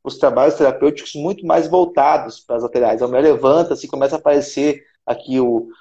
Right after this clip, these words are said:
o, o couro cabeludo, perto da orelha, perto dos auriculares aqui.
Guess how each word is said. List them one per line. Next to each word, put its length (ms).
o, 680
o 40
couro 240
cabeludo, 540
perto 240
da 80
orelha, 420
perto 220
dos 100
auriculares 680
aqui. 340